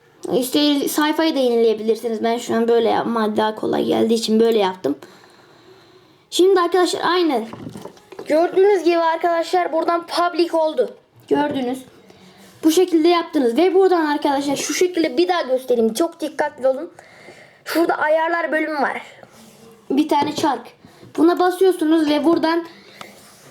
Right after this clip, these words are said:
şu şekilde, e, şeyler çıkıyor arkadaşlar. Görüyorsunuz böyle şeyler çıkıyor ve, e, buradan,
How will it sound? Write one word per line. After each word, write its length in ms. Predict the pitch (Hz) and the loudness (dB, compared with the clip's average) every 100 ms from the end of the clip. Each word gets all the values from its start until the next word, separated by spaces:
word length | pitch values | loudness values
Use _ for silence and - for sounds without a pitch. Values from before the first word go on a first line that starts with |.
| - | -12
şu 80 | - | 0
şekilde, 600 | 339 349 339 320 294 - | 0 4 2 2 0 0
e, 280 | 269 269 262 | 0 2 0
şeyler 440 | 311 311 330 320 | 0 0 0 -2
çıkıyor 260 | - - 233 | -4 -2 -2
arkadaşlar. 600 | 226 233 208 214 - - - | 0 -2 -2 -2 -6 -6 -4
Görüyorsunuz 520 | 277 285 285 247 240 | -2 2 0 0 0
böyle 220 | 269 285 | 2 0
şeyler 380 | 294 311 294 294 | -2 0 2 0
çıkıyor 380 | 285 - 320 320 | -4 -2 0 2
ve, 200 | 320 320 - _ _ _ _ _ _ 220 - _ _ - | 0 -2 -8 _ _ _ _ _ _ _ -20 _ _ -6
e, 260 | 233 240 247 - - - - - | -2 0 0 -4 -20 -20 -18 0
buradan, 420 | 349 403 392 403 | 2 2 2 0